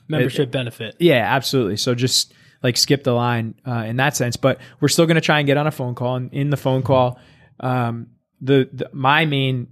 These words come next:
Speaker 2: I, I field all of them right now. And, and my main goal out of the phone call is to hear the story of the person on the other end of the line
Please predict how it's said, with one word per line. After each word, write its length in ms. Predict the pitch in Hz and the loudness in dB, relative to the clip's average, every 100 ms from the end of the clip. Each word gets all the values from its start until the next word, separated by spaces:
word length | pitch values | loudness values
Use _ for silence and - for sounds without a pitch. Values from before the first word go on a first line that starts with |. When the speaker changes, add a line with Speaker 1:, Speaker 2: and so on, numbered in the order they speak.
| _ | _
Speaker 2:
I, 300 | 135 143 135 | 0 2 2
I 40 | 151 | 0
field 320 | - 147 127 | 2 2 4
all 180 | 123 123 | 4 2
of 60 | |
them 200 | 117 117 | 0 -4
right 160 | 117 - | -4 -6
now. 260 | 123 123 120 | -4 -4 -4
And, 220 | 117 117 | -8 -8
and 120 | - 127 | -6 0
my 180 | 127 | 2
main 240 | 135 131 123 | 2 2 2
goal 200 | 123 123 | 2 2
out 120 | 120 | 2
of 40 | |
the 60 | 117 | -2
phone 280 | - 127 127 | -4 -4 -4
call 240 | 151 143 | 2 4
is 160 | 127 - | 2 0
to 120 | 123 | -4
hear 360 | 107 139 139 131 | -4 0 2 2
the 100 | 120 | 0
story 480 | - 139 131 123 120 | -2 0 2 2 2
of 140 | 113 | -2
the 80 | 117 | -6
person 380 | 127 120 - 120 | -2 -4 -2 -6
on 100 | 113 | -4
the 120 | 117 | -2
other 200 | 113 113 | -2 -2
end 200 | 113 117 | -4 -2
of 60 | 113 | -2
the 60 | |
line 380 | 113 110 113 160 | -2 -2 -2 -4